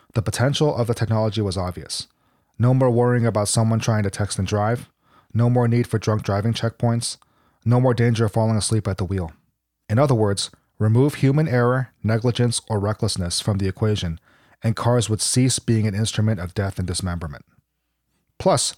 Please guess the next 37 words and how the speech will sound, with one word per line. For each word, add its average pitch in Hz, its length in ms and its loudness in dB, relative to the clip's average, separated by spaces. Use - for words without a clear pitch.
people 147 260 2
could 123 140 -2
get 127 160 2
from 117 180 0
point 120 300 0
A 120 160 0
to 113 80 -2
point 110 320 0
B 110 260 2
and 101 80 0
not 120 140 4
have 104 160 0
to - 80 -2
look 110 180 0
for - 120 -4
parking, - 440 -2
since 101 220 -2
they 113 140 0
could 104 120 -2
just 107 140 0
send 107 160 0
their 104 80 -2
cars 101 300 -2
home 117 320 0
until 113 220 2
they 110 100 0
were 107 120 0
ready 104 180 0
to 98 80 -6
be 98 100 -2
picked 95 240 -4
up. 92 220 -4
Who - 80 0
couldn't 131 200 2
get 127 140 0
behind 123 280 2
that? 117 220 -2